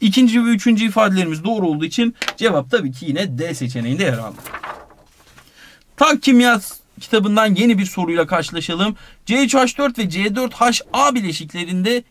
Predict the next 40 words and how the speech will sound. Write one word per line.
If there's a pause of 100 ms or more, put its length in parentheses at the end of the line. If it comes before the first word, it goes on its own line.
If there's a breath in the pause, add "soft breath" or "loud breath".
hidrojenler
arası
katlı
oran
iki
bölü
üçmüş. (260 soft breath)
Şimdi
burada
yapacağımız
işleme
göre (420 soft breath)
elimizde
neler
var?
C
üç
H
dört
var. (380 soft breath)
Bir
de
C
dört
H (260)
A
gibi
bir
bileşik
var. (120)
Ben
burada (280 soft breath)
hidrojenler
arasında
katlı
oran
bulmak
istiyorsam
ne
yapacaktım?